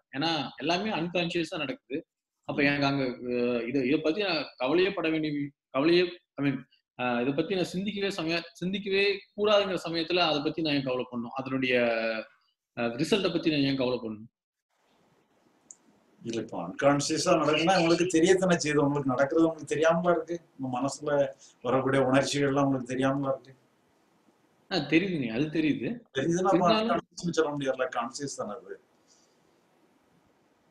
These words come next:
Speaker 1: ஆனா, சில சமயம் அந்த உணர்ச்சிகளை, அந்த உணர்ச்சிகள்ல, ஆ, என்ன அறியாம நடக்கிற அந்த உணர்ச்சிகளுக்கு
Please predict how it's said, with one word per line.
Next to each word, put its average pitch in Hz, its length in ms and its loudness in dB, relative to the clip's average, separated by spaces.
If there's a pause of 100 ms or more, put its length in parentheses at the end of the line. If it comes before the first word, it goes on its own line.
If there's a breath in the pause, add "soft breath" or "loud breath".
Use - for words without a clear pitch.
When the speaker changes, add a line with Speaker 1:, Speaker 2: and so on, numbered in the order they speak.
(140)
Speaker 1:
ஆனா, 202 520 2 (280)
சில 202 300 -2
சமயம் 226 380 2
அந்த 190 240 2
உணர்ச்சிகளை, 220 540 2
அந்த 175 220 4
உணர்ச்சிகள்ல, 208 720 2 (720)
ஆ, 131 280 2 (720)
என்ன 135 220 0
அறியாம 220 420 2
நடக்கிற 196 320 0
அந்த 175 120 0
உணர்ச்சிகளுக்கு 185 1000 -2